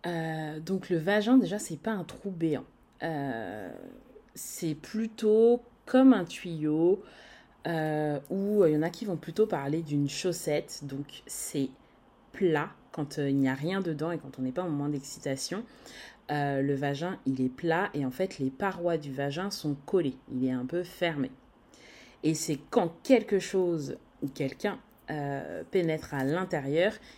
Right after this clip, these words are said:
qu'il s'élargit et donc c'est flexible. Et c'est aussi pour ça que, euh,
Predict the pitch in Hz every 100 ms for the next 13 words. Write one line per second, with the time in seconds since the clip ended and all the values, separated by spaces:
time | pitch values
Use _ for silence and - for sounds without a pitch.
0 | - - 139 131 - 226 208 131 131 120
1 | 143 247 - - - - 131 170 - 185
2 | - - - 226 - 175 143 - - -
3 | - - 147 156 - 214 254 - 220 160
4 | - 220 220 220 190 190 196 - 143 143